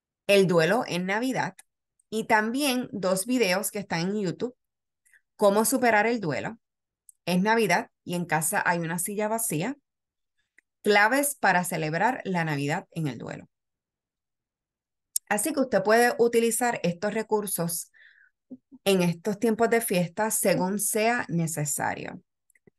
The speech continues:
Recuerde que los niños, los adolescentes, los adultos experimentan el duelo de manera diferente con el tiempo.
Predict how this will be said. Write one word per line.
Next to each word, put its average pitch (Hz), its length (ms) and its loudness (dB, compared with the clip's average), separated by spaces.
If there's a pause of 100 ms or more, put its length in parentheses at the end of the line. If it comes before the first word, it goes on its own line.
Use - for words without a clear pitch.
(100)
Recuerde 196 480 4
que 226 120 4
los 185 200 0
niños, 214 420 0
los 175 140 0
adolescentes, 170 1160 -2
los 175 160 2
adultos 185 640 0
experimentan 175 880 -2
el 226 100 -2
duelo 226 360 2
de 185 120 -2
manera 160 640 -2
diferente 180 720 -2
con 170 160 0
el 143 180 0
tiempo. 151 540 0